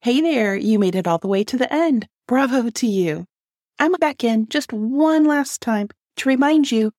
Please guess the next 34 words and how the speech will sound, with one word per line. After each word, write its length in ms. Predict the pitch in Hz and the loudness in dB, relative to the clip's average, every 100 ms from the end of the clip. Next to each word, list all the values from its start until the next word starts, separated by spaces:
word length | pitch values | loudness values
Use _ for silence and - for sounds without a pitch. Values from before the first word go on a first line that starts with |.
| _ | _
that 120 | 220 | -4
there's 240 | 214 214 - | 0 0 0
a 80 | 196 | -6
free 560 | - - 247 254 254 - - | -6 -8 -4 -2 -4 -6 -16
one-page 760 | 175 214 302 302 269 262 247 - | -4 0 2 0 0 -2 -2 -6
P 180 | 247 | -2
D 160 | 226 202 | 0 0
F 180 | 175 180 _ _ _ 214 | 0 -4 _ _ _ -4
available 580 | 220 214 214 202 202 - - | 0 0 0 0 -2 -6 -2
over 260 | 294 285 | 0 4
at 140 | 262 254 | 2 0
the 100 | 220 | -2
website 540 | 190 180 - - - - - | -4 -6 -10 -12 -16 -20 -6
that 160 | 214 | -4
shows 360 | - 269 294 285 | -2 0 2 0
you 200 | 233 233 | 0 2
more 220 | 214 202 | 2 0
than 180 | 180 175 | 0 -4
twenty 760 | - - 247 262 254 - 277 | -6 -6 0 0 0 0 0
ways 640 | 277 208 202 180 156 160 - - _ _ | 0 -2 0 0 -2 -6 -8 -14 _ _
that 160 | 220 | -4
technology 840 | - 240 - 240 247 254 226 185 - _ | -2 -6 -4 -2 0 0 0 -2 -4 _
could 520 | - - 320 349 339 | -18 -4 0 0 0
be 200 | - 254 | 0 0
supporting 720 | - 233 - 233 226 214 202 - | 0 -6 -4 -2 2 2 0 -2
your 480 | - 196 196 196 196 - _ - | -2 0 2 2 0 -4 _ -6
efforts 420 | 202 262 - - | -2 -2 -2 -6
to 100 | - | -8
attract, 640 | 175 - - 294 285 - - _ | -6 -8 -2 -2 -2 -10 -20 _
engage, 500 | 254 240 220 214 208 - _ | 0 2 0 0 -4 -12 _
and 140 | 220 | 0
retain 480 | 208 202 - 180 180 | 0 -2 -4 -2 -2
more 220 | 170 170 | -2 -2
members. 600 | 170 170 165 - - - | -2 0 0 -4 -8 -14